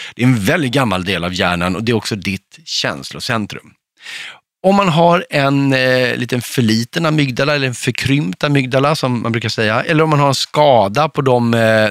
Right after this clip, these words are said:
banor som går dit, då får vi en nedsänkt förmåga till känslomässig förståelse, vilket är en av de saker som anses ligga bakom psykopatiskt beteende.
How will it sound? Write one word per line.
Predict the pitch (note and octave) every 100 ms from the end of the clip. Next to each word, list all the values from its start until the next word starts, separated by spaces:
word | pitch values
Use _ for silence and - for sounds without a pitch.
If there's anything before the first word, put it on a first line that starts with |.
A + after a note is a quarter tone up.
| -
banor | A2 A#2 G#2 F#2 A2 C3+
som | B2+ A2
går | G#2 G#2 G2+
dit, | F#2 E3 F#3 - _ _ _ _
då | D3+
får | - D3+
vi | D3+ E3+
en | C#3
nedsänkt | C#3+ C3 F2+ - C#3 A2+
förmåga | - C3 - - D2+
till | - - G#2+ F#2+ F#2
känslomässig | - A2+ E2+ E2+ F2+ - E2+
förståelse, | - C#3+ D3+ - E2 - - - - - - - _ _
vilket | F#3+ G#3 G3 - _ _ -
är | - -
en | - B2+ D#3
av |
de | C3 A#2
saker | A2+ F#2+ A2+
som | A2 A#2 A2+ A2+ - _ _ _ _ _ C3
anses | G#2 - G#2+
ligga | B2+ B2 F#2+
bakom | F#2+ F#2+ - F#2
psykopatiskt | F#2+ G#2+ F2 F#2 E2+ G2 -
beteende. | - C3 A2 E2